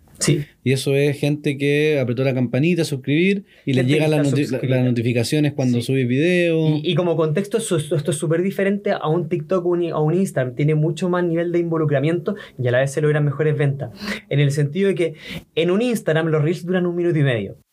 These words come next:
Speaker 1: Ya bacán, comunicáis, enseñáis, pero piensa el nivel de, de cercanía que generáis con alguien si es que día por medio lo estáis escuchando hablar quince, veinte minutos. Que eso es lo que hace mi público que me sigue en YouTube. Entonces, la gente que te sigue por YouTube es mucho más fiel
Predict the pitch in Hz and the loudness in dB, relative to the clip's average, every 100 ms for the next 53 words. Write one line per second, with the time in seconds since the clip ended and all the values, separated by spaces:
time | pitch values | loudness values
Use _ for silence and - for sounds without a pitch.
0 | _ _ - - 139 175 160 170 175 151 | _ _ -20 -8 0 2 2 0 0 0
1 | 135 120 127 165 175 - 139 160 233 - | 0 0 0 2 0 0 0 2 0 -6
2 | - _ 160 160 160 226 226 233 185 185 | -20 _ -2 0 0 0 0 0 2 0
3 | 208 214 208 202 - - 139 151 151 156 | 2 0 0 -2 -8 -2 2 2 2 0
4 | 151 147 147 202 208 196 185 165 185 196 | 2 2 2 2 -2 -2 0 2 0 0
5 | 165 175 214 220 185 151 156 170 180 170 | 0 0 -2 -2 -4 -2 0 2 2 2
6 | 147 160 185 156 170 170 156 165 165 160 | 2 2 0 -2 -4 -2 -4 -2 0 0
7 | 156 175 175 170 160 151 151 151 147 - | -2 -2 -2 -2 -2 0 2 0 -2 -12
8 | - 185 190 196 180 175 185 160 151 175 | -8 -4 0 0 0 0 0 0 2 2
9 | 185 160 143 139 170 160 135 151 - - | 2 2 0 0 0 2 2 0 -4 -10
10 | - 135 156 156 151 180 170 185 170 147 | -8 -2 0 0 0 0 -2 0 0 -2
11 | 170 175 170 151 147 175 156 156 165 165 | -2 -2 0 0 0 0 2 2 0 -2
12 | 175 139 - 151 202 | 0 -2 -2 0 0